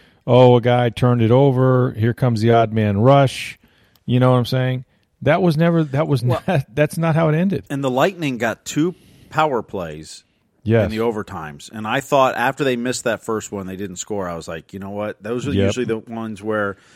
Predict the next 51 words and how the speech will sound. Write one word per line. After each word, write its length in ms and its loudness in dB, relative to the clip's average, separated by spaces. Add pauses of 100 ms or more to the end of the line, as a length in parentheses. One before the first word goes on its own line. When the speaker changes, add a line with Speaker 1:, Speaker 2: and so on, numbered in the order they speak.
Speaker 2:
you 120 -14
get 180 -4
that 100 0
opportunity, 720 -6 (240)
you 140 -6
don't 180 -6
take 220 -2
advantage, 520 -8
and 140 -10
then 180 -10
you 120 -10
go, 260 -6
you 200 -16
go 140 -6
down 360 -10
and, 200 -16
and 120 -16
they 80 -10
beat 300 -18
you." 80 -20 (720)
And, 80 2 (120)
Speaker 1:
Mm-hmm. 140 6 (100)
Speaker 2:
and, 120 -14
you 100 -8
know, 180 -8
and 140 -10
then 100 -6
after 200 -4
the 80 -8
second 360 -2
one, 220 -8
when 100 -10
you 100 -12
didn't 200 -12
score 300 -10
again, 320 -16 (880)
and 160 -12
the 60 -12
second 320 0
one, 100 -4
if 100 -6
I, 140 -4
if 180 -14
I 60 -14
recall, 320 -6
the 80 -12
second 340 -6
one 120 -12
I 20 -16
think 180 -16
was, 240 -18